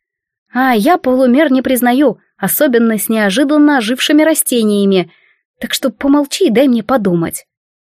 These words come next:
Кактус затих, а Гвендолин вытащила из мусорной корзины бутылочку из-под зелья и, изрядно её тряхнув,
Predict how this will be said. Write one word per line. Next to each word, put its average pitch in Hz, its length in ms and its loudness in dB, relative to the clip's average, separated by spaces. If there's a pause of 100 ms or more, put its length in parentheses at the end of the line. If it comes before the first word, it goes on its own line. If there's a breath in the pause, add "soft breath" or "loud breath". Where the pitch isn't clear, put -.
(400)
Кактус 175 360 -6
затих, 262 540 -4 (280 loud breath)
а 165 100 -4
Гвендолин 202 540 0
вытащила 202 480 -4
из 190 160 -2
мусорной 185 420 -2
корзины 185 400 -2
бутылочку 190 560 -4
из-под 156 300 -6
зелья 262 400 0 (240 soft breath)
и, 320 260 2
изрядно 220 520 -2
её 190 360 -2
тряхнув, 240 540 -4